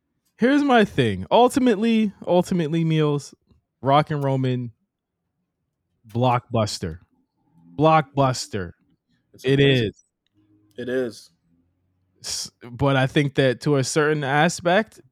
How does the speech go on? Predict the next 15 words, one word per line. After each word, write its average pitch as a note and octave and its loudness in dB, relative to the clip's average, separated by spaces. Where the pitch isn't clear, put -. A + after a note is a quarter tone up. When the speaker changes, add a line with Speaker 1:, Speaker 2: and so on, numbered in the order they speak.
Speaker 1:
Cody D#3+ 2
and E3+ -2
Roman G3+ 2
is, B2 0
but B2+ -4
to D3 -2
a, C3 0
to C#3 -2
a C3+ 2
different C#3 -2
audience. A2+ -6
To B2 -6
a A2+ -4
different C3 -2
audience. - -4